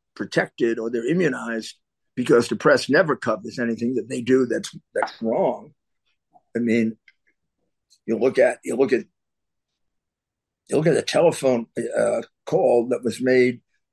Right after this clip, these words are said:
to help, uh, Mister Pelosi. At first, it was, um, they could hear Mister Pelosi in the background. It was another man. Then, then, uh, it, it,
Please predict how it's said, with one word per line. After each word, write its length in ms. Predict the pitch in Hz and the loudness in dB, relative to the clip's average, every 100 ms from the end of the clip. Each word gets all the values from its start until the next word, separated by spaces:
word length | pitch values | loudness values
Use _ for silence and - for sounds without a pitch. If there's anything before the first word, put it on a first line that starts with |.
| - | -10
to 140 | - 117 | -6 -2
help, 400 | 135 131 113 - - _ _ _ _ _ _ _ _ _ _ _ - | 2 2 2 -6 -20 _ _ _ _ _ _ _ _ _ _ _ -12
uh, 260 | 104 110 110 107 - | -6 -4 -6 -10 -10
Mister 320 | 117 127 135 | -8 -8 -4
Pelosi. 580 | 123 117 143 151 - - - _ _ _ _ _ _ _ _ _ _ _ _ _ _ _ - | 0 4 4 2 -2 -8 -12 _ _ _ _ _ _ _ _ _ _ _ _ _ _ _ -12
At 80 | |
first, 480 | - - 180 185 - | -12 -4 2 2 2
it 140 | 147 - | -2 0
was, 300 | 135 123 135 | 0 0 0
um, 300 | 117 110 104 _ _ _ _ _ _ _ _ - | 0 -2 -8 _ _ _ _ _ _ _ _ -10
they 80 | |
could 120 | 107 117 | -6 -4
hear 140 | 131 | -2
Mister 200 | 127 - | -4 -6
Pelosi 280 | 117 123 123 | -4 -4 -4
in 80 | 117 | -6
the 60 | |
background. 480 | 110 135 139 123 117 | -2 -4 -2 -6 -6
It 80 | 113 | -8
was 120 | 107 | -10
another 220 | 117 123 | -8 -6
man. 580 | 113 151 143 117 117 143 _ _ _ _ _ _ _ _ _ _ _ - - _ | -4 -4 -4 -6 -8 -12 _ _ _ _ _ _ _ _ _ _ _ -16 -16 _
Then, 180 | 131 160 - | -2 -2 2
then, 260 | 156 156 135 - | 2 2 0 -4
uh, 160 | 180 - - | -4 -4 -4
it, 180 | 127 - | -6 -2
it, 180 | 123 117 | 0 0